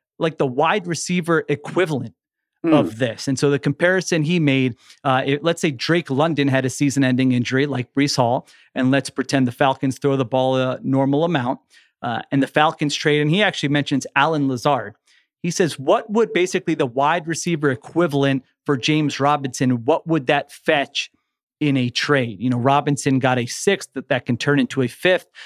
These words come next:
Speaker 1: uh, I believe, right, if he meets certain, uh, thresholds there. And what would that mean for wide receiver? I can give you my take first, and then you can say, 'cause I, I, like, emailed these to you, like, ten seconds before the show, so I can at least give you the courtesy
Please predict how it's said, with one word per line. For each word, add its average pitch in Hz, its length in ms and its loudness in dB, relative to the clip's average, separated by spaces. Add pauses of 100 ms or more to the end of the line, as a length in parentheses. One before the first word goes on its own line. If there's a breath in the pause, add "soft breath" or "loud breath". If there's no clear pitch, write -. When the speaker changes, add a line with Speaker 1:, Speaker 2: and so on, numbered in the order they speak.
(160 loud breath)
Speaker 1:
uh, 139 260 0
I 147 80 0
believe, 147 400 0
right, 143 180 2
if - 100 -8
he 127 100 0
meets 135 320 0
certain, 139 420 2 (260 loud breath)
uh, 120 260 0 (100)
thresholds 135 600 0
there. 120 340 0 (380 soft breath)
And 123 220 0
what 143 160 2
would 143 200 0
that 135 200 0
mean 135 380 2 (220)
for 127 300 2
wide 131 360 0
receiver? 135 320 0
I 185 60 2
can 302 120 0
give 160 160 0
you 151 80 2
my 143 200 2
take 135 260 -2
first, 139 340 0
and 139 80 2
then 131 140 2
you 123 80 2
can 123 180 0
say, 131 220 -2
'cause 165 100 0
I, 170 80 2
I, 156 160 2
like, 135 200 -2
emailed 139 340 0
these 127 180 0
to 131 100 0
you, 123 40 0
like, 120 160 -2
ten 131 180 2
seconds 127 340 0
before 123 240 -4
the 120 60 -6
show, 120 360 2
so - 140 -10
I 123 100 -2
can 139 120 0
at 131 100 0
least 139 280 0 (200 loud breath)
give 143 140 4
you 131 60 2
the 123 100 -2
courtesy 135 540 2